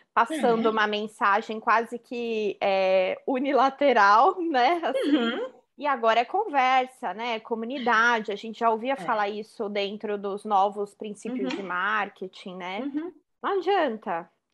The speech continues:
Speaker 1: é,
Speaker 2: É.
Speaker 1: é assim.
Speaker 2: É, é complexo, né? Então, é... a gente quis trazer esse tema lá pra live de terça-feira,
Speaker 1: Sim.
Speaker 2: né?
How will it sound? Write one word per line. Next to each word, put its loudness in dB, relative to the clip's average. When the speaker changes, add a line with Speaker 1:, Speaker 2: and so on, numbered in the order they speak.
Speaker 1:
é, -4
Speaker 2:
É. -6
Speaker 1:
é -4
assim. -6
Speaker 2:
É, 2
é -4
complexo, -6
né? 0
Então, -6
é... -2
a -2
gente -4
quis -2
trazer -4
esse -8
tema -4
lá 2
pra -4
live 0
de -16
terça-feira, -8
Speaker 1:
Sim. -14
Speaker 2:
né? -2